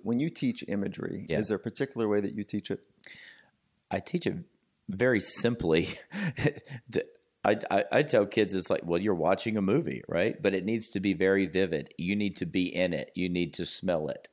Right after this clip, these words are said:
Speaker 2: taste it. The more, because the brain can't tell the difference between something that's vividly imagined and something that's real, right? And that's the whole purpose. I've learned several things through my career, and, you know, who, Michael, I think, is the greatest visualizer of all time.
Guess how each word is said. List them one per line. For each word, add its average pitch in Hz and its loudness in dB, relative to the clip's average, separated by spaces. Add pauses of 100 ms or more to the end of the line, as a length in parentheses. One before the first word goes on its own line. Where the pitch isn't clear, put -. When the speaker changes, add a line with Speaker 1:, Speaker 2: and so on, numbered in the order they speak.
(100)
Speaker 2:
taste 90 -2
it. - -10
The 82 0
more, 90 2 (340)
because 117 4
the 82 -4
brain 85 0
can't 82 -6
tell 80 -6
the 80 -2
difference 80 -4
between 92 -2
something 90 -2
that's 87 -6
vividly 78 -8 (500)
imagined 87 0
and 85 -4
something 120 0
that's 113 -4
real, 120 0
right? 160 -4
And - -12
that's 87 -6
the 82 0
whole 95 -2
purpose. - -4 (920)
I've 107 4
learned 170 8
several 143 8
things 107 2
through 107 4
my 95 6
career, 98 4
and, 98 0
you 107 0
know, 95 4
who, 98 0
Michael, 92 4
I 82 6
think, 80 -2
is 80 0
the 78 0 (300)
greatest 90 4
visualizer 80 4
of 73 2
all 76 2
time. 76 0